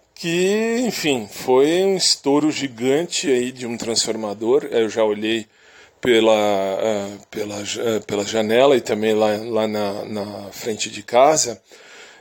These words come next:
E dá pra ver só que estourou o transformador, mas não que estourou, explodiu, nada disso. Fez apenas um boom e desligou uma chave.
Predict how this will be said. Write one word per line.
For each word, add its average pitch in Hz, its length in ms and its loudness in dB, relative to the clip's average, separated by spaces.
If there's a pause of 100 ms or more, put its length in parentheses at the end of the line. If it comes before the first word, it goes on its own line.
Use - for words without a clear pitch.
E 123 600 2
dá 127 160 4
pra 147 160 4
ver 147 140 2
só 160 240 2
que - 140 -8
estourou 190 360 0
o 165 60 -2
transformador, 175 760 0
mas 196 160 2
não 190 200 2
que 262 100 -14
estourou, 156 500 2
explodiu, 127 600 -6
nada 143 280 0
disso. 113 380 -6
Fez 151 220 -6
apenas 196 400 -6
um 185 140 -6
boom 180 240 -6
e 185 40 -6
desligou 165 400 -8
uma 170 160 -2
chave. - 500 -8